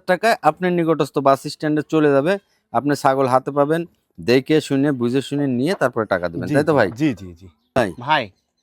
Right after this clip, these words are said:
Speaker 1: এর মানে গদ্দান মুখ তো
Speaker 2: <laughs>
Speaker 1: সেই, সেই গদ্দান
Speaker 2: সেই
Speaker 1: মুখ।
Speaker 2: সিনে ভাই।
Speaker 1: একেবারে সিনে
Speaker 2: বিটল
Speaker 1: দাও।
Speaker 2: জাত, বিটল মানে আনকমন কিছু ভাই।
Speaker 1: তাই না?
Speaker 2: হ্যাঁ।
Speaker 1: এটাও কি খাসির বাচ্চা?
Speaker 2: এটাও খাসির বাচ্চা। প্রচুর
Speaker 1: হ্যাঁ।
Speaker 2: মাংস লাগে এগুলা খাসির ভাই।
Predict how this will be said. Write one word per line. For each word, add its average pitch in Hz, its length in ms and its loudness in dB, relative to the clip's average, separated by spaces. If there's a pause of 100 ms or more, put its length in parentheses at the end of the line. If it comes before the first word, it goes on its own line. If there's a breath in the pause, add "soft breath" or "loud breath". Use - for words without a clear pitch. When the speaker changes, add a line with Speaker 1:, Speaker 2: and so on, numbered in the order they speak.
(120)
Speaker 1:
এর 147 280 0 (340)
মানে 139 220 -4 (140)
গদ্দান 143 640 0
মুখ 143 280 2 (120)
তো 143 140 -4
Speaker 2:
<laughs> - 60 -14
Speaker 1:
সেই, 160 200 2
সেই 139 180 -2
গদ্দান 120 360 0
Speaker 2:
সেই 269 100 2
Speaker 1:
মুখ। 233 120 -2
Speaker 2:
সিনে 185 420 -2
ভাই। 120 240 -8 (480)
Speaker 1:
একেবারে 92 520 -8
সিনে 131 140 -16
Speaker 2:
বিটল 233 260 2
Speaker 1:
দাও। 208 100 2
Speaker 2:
জাত, 202 220 4
বিটল 208 360 -4
মানে 220 220 -2
আনকমন 165 480 -4
কিছু 117 200 -14
ভাই। 107 120 -12
Speaker 1:
তাই 113 120 2
না? 110 120 -2 (220)
Speaker 2:
হ্যাঁ। 107 160 -20
Speaker 1:
এটাও 170 200 4
কি 170 100 -4
খাসির 160 300 -4
বাচ্চা? 170 260 -4
Speaker 2:
এটাও 175 220 0
খাসির 151 300 -10
বাচ্চা। 143 220 -12 (240)
প্রচুর 285 360 0
Speaker 1:
হ্যাঁ। 240 100 -2
Speaker 2:
মাংস 214 220 0
লাগে 165 260 0
এগুলা 139 220 -4
খাসির 110 280 -16
ভাই। 95 180 -20